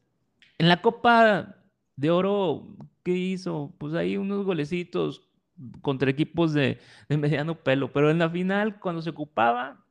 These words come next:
no, no sobresalió. Ayer que se ocupaba, pues, pues simplemente, ya no digamos por el, eh, s-, para sacar el resultado, ya no queremos más, o sea, simplemente se trataba de sacar el resultado,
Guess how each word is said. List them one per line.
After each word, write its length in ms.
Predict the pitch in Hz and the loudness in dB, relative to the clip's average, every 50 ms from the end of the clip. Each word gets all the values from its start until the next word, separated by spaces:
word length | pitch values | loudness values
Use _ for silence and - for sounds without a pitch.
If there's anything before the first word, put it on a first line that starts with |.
| _ _ 135 | _ _ -20
no, 720 | 131 135 135 139 143 147 151 147 143 151 147 147 - _ | -18 -16 -12 -8 -6 -4 -4 -2 -4 -4 -6 -8 -12 _
no 340 | 151 135 143 147 151 156 151 | -12 -8 -4 -2 -2 -2 -2
sobresalió. 600 | - 165 147 139 131 135 131 117 107 107 - - _ _ _ - - - - - _ _ - | 0 0 0 0 0 0 0 -2 -2 -4 -6 -8 _ _ _ -20 -20 -20 -20 -20 _ _ -4
Ayer 600 | - 123 135 147 170 202 220 220 226 247 214 - | 0 0 2 4 4 4 4 4 2 -2 -4 -6
que 100 | - 196 | -6 -4
se 80 | 165 170 | -4 -4
ocupaba, 920 | 143 - 151 147 - - 214 220 226 226 233 220 220 214 208 214 208 208 | -4 -4 -4 -6 -2 0 0 0 2 0 -2 -2 -4 -4 -6 -6 -8 -8
pues, 160 | - 185 185 185 | -8 -8 -8 -8
pues 100 | 185 202 | -10 -10
simplemente, 580 | 190 220 214 247 247 247 220 202 - 226 226 220 - - _ _ _ _ | -8 -6 -4 -2 0 0 0 0 2 0 0 0 -4 -14 _ _ _ _
ya 140 | - 156 202 | 0 2 2
no 160 | 220 247 262 | 2 2 0
digamos 480 | 277 247 233 220 214 214 226 240 - _ _ _ _ _ _ _ - - - - | -2 -2 -2 -2 -2 -2 -4 -6 -8 _ _ _ _ _ _ _ -16 -16 -8 0
por 160 | - 147 156 160 | 4 6 6 6
el, 140 | 151 - - - | 6 4 0 -6
eh, 140 | - - - | -14 -14 -14
s-, 400 | - 151 165 - - - - _ _ | -14 -16 -16 -18 -20 -20 -20 _ _
para 200 | - 180 185 190 | 2 4 4 4
sacar 240 | 202 220 196 - 285 | 4 0 0 0 0
el 60 | 330 | 0
resultado, 840 | 311 277 196 185 175 - - 339 359 320 262 151 117 113 - - _ - - - - - _ | 0 -2 -4 -6 -8 -8 -8 -8 -6 -6 -6 -4 -6 -6 -10 -14 _ -20 -20 -20 -20 -20 _
ya 240 | - 139 175 202 226 | -2 2 2 2 2
no 320 | 240 269 262 262 247 - _ _ _ _ _ | 2 -2 -2 -4 -4 -8 _ _ _ _ _
queremos 400 | - 214 202 208 214 240 240 214 | -8 -8 -8 -8 -8 -10 -10 -10
más, 300 | 185 160 175 175 160 151 156 | -10 -10 -10 -12 -12 -10 -8
o 40 | |
sea, 100 | 156 156 | -8 -4
simplemente 520 | 165 196 202 196 240 240 220 214 202 - - | -2 -2 0 0 2 2 2 2 2 2 0
se 80 | 202 | 0
trataba 320 | 180 - - - - 190 - | 0 -2 -2 0 2 2 2
de 80 | 233 | 2
sacar 240 | 202 196 185 214 226 | 0 -2 -2 -2 -2
el 60 | 233 | -2
resultado, 600 | 220 220 202 202 190 190 226 226 226 240 254 240 | -2 -4 -6 -4 0 2 4 4 4 4 0 -2